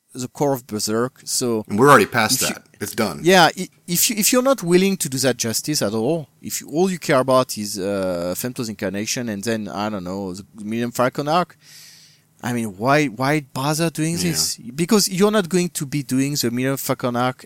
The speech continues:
Speaker 1: any justice either. I mean, that's for sure. That's already guaranteed.
Speaker 2: Yeah.
Speaker 1: And, uh, I think that's ju-, just the one thing I'd say in conclusion is that I'm not very confident that they'll do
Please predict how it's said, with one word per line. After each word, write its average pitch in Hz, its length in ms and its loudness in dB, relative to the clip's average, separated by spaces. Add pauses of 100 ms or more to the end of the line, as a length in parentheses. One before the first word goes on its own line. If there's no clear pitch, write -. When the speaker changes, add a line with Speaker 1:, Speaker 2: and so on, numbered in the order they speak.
Speaker 1:
any 143 200 -2
justice 131 520 0
either. 127 400 2
I 104 120 2
mean, 113 180 -2 (360)
that's 156 220 2
for 190 140 4
sure. 196 380 4
That's 123 220 0
already 185 300 6
guaranteed. 135 800 4
Speaker 2:
Yeah. 90 160 -6 (320)
Speaker 1:
And, 139 240 2 (160)
uh, 131 340 6
I 139 120 6
think 185 260 2
that's 147 240 2
ju-, 131 160 4
just 151 260 4
the 127 80 0
one 117 260 0
thing 139 200 -2
I'd 113 80 -2
say 123 140 0
in 117 60 -6
conclusion 123 440 -4
is 120 80 -4
that 113 200 0 (1000)
I'm 151 220 2
not 180 340 2 (100)
very 139 280 2
confident 131 800 -2
that 117 180 -2
they'll 123 320 0
do 117 460 -4